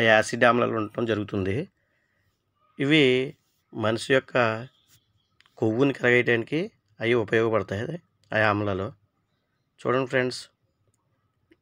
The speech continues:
ఇవి మీ ప్రదేశాల్లో ఏమని పిలుస్తారో ఈ చేపని కామెంట్ చేయండి.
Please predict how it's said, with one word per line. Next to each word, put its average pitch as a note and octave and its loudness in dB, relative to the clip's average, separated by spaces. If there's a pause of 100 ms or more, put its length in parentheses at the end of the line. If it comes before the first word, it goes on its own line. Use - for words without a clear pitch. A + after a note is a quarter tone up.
(600)
ఇవి C3 2 (880)
మీ B2 4 (1800)
ప్రదేశాల్లో A2+ 2 (960)
ఏమని A#2+ 2
పిలుస్తారో A2+ -2 (680)
ఈ A2 -6
చేపని G#2+ 2 (680)
కామెంట్ A#2+ 2
చేయండి. G2+ -4